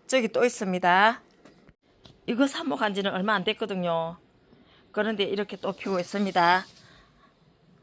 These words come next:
엄청 예쁘게 피고 있지요. 노랗습니다. 이렇게.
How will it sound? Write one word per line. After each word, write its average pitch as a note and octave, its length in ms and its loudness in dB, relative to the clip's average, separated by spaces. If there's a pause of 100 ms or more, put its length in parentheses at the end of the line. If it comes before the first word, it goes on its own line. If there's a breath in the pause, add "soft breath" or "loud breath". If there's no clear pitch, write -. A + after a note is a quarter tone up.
엄청 F#4 360 -6
예쁘게 G#3 260 -4
피고 F#3+ 260 -4
있지요. D#3 460 -8 (840)
노랗습니다. B2+ 720 -6 (1700 soft breath)
이렇게. F#3+ 300 -10